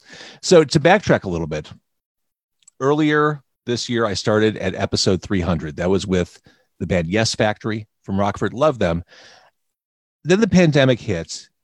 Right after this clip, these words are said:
in March. And I've said this before on the podcast, but I, I had a choice at that point. I could have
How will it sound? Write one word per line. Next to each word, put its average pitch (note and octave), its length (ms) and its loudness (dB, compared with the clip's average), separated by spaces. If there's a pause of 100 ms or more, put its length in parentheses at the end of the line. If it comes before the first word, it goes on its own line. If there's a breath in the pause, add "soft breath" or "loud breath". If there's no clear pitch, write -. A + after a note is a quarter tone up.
(200)
in G#2 220 -2
March. F2 320 -4
And D3 80 0
I've D#3+ 100 -2
said A#3 160 0
this C#3 140 -4
before G2 260 -2
on E2+ 80 0
the E2+ 80 -2
podcast, - 560 -8
but F#2 140 -6 (1500 soft breath)
I, C#3 140 0
I C#3 180 -2
had D#3 160 2
a D3+ 80 2
choice F3 360 4
at G#2 120 -2
that - 220 -2
point. - 400 -10 (340)
I A2+ 140 0
could A2+ 540 4
have F2+ 560 -4